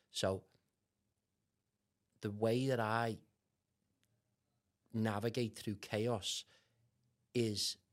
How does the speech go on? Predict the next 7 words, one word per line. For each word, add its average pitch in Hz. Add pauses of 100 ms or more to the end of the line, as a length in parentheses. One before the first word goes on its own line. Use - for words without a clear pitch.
by 107
creating 104 (560)
things 123
that -
work 113
for -
me 107